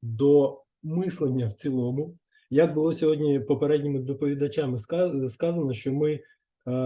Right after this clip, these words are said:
знаходимося в пер-, перманентному процесі реформування. І оцей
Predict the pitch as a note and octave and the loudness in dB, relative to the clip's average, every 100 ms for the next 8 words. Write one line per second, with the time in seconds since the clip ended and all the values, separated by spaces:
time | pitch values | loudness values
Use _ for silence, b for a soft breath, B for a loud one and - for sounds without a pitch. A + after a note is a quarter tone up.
0 | B2+ B2+ B2+ B2 B2 D3+ D3 F3 E3 D#3 | -2 -2 -2 -2 -2 -2 0 0 0 0
1 | - C3 G#2+ - D3 D3 C#3 - _ _ | 0 -4 -4 0 2 2 0 -4 _ _
2 | _ _ - D3+ D3+ E3 C3 F3 D#3+ E3+ | _ _ -2 0 0 -2 -2 -2 0 -2
3 | E3+ F#3+ F3+ F3+ F3 F3 E3 - D3+ D#3 | 0 -4 -4 -4 -2 0 -2 -2 -2 -2
4 | E3+ E3+ E3+ D3 D3 D#3 E3 E3+ E3+ E3 | -2 -6 -4 -2 -2 -2 -2 -2 0 0
5 | B2+ A#2+ A2 A2 C#3 D3 F3+ D#3+ | 0 -2 -6 -6 -8 -6 -4 -4